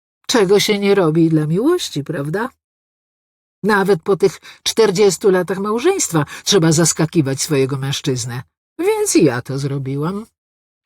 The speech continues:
Ubrałam się w bawełniane majtki, w zielone kropki, a na moje dwa arbuzy włożyłam czarne dwa hełmy. Y, to znaczy czarny stanik.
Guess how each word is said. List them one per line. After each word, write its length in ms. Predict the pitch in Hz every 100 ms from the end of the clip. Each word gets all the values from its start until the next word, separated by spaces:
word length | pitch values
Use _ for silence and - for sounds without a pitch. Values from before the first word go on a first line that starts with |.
| _ _ - - - - - - - -
Ubrałam 540 | 339 311 220 175 165
się 160 | 160 180
w 100 | 156
bawełniane 640 | 175 165 170 165 156 139
majtki, 640 | 139 120 107 - - 190 285 _ _ -
w 60 | 151
zielone 400 | 165 143 135 131
kropki, 580 | 131 110 - 202 285 - _ _ _ _ _ _ -
a 160 | 214
na 140 | 214 214
moje 300 | 226 208 185
dwa 180 | 196
arbuzy 540 | 208 190 180 220 254 269
włożyłam 480 | 208 202 202 185 165
czarne 500 | 208 214 226 208 190
dwa 280 | 165 170
hełmy. 640 | 165 - 131 113 107 107 - _ _ _ _ _ _ _ - 247
Y, 100 | 262
to 120 | 330
znaczy 260 | 349 -
czarny 360 | 359 403 427 440
stanik. 540 | - 202 127 127 -